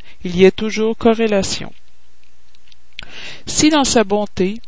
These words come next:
il a jeté un voile sur nos actes passés, il nous met cependant sur la voie en disant, « Qui a tué par l'épée, périra par l'épée. »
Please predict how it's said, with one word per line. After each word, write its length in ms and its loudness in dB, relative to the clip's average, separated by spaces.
il 160 4
a 100 10
jeté 360 2
un 100 2
voile 420 4
sur 220 -4
nos 240 -2
actes 280 0
passés, 520 -2
il 240 6
nous 260 -4
met 240 2
cependant 600 4
sur 240 -2
la 140 8
voie 300 -2
en 60 -4
disant, « 360 -6
Qui 180 4
a 80 10
tué 280 0
par 200 4
l'épée, 420 2
périra 460 6
par 200 2
l'épée. » 340 -4